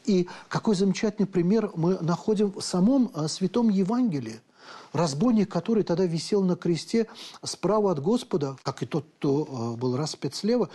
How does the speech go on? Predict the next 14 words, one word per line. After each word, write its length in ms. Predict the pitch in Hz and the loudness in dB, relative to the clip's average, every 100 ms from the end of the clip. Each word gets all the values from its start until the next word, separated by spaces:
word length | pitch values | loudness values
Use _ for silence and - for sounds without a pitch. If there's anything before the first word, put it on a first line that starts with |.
| - - | -18 -4
наверняка 460 | 156 165 175 202 370 | -2 0 0 2 4
уже 260 | 339 208 | 4 2
всё, 280 | - - 330 | 0 0 0
конченый, 420 | - 320 - 185 | 0 -2 0 0
распятый 480 | 185 165 - 285 202 | 0 0 -4 -2 -2
человек, 480 | - 190 196 254 - | 0 0 2 0 -4
всё, 180 | - 214 | -2 -2
о 60 | |
чём 240 | 156 285 247 | 0 2 2
уже 140 | 226 | 2
говорить, 440 | 208 226 262 185 - - - | 2 0 0 -4 -6 -20 -20
всё. 340 | - - 302 - - _ _ _ _ - | -10 0 0 -2 -20 _ _ _ _ -8
А 220 | 139 131 | -2 2
он, 340 | 151 302 214 | 4 4 2